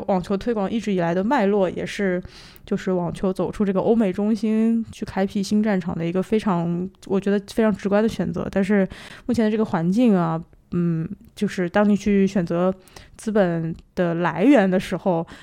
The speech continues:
会有一些其他的考虑，所以一直以来像穆雷啊等等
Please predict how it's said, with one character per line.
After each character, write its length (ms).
会 180
有 100
一 60
些 120
其 120
他 120
的 80
考 260
虑， 220
所 140
以 160
一 140
直 120
以 80
来 380
像 420
穆 140
雷 200
啊 200
等 180
等 160